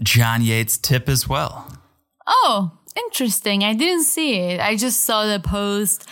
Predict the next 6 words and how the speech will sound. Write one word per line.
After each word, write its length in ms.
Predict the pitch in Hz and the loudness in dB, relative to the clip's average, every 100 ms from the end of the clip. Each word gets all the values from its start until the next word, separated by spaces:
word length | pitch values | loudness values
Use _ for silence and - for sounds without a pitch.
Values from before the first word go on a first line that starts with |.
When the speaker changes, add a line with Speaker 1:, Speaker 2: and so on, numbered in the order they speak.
| - - | -20 -8
Speaker 2:
about 300 | 190 190 190 | -2 0 -2
the 60 | |
proposal. 920 | 175 214 - 220 190 175 180 190 226 - _ - | -2 -2 0 0 0 -2 -2 -4 -6 -10 _ 2
Speaker 1:
Yes. 480 | 104 101 - - - | 4 4 2 -2 -4
So 280 | - 107 98 - _ _ _ - | 0 2 2 -2 _ _ _ -4
I 500 | 98 113 180 185 | 0 2 2 0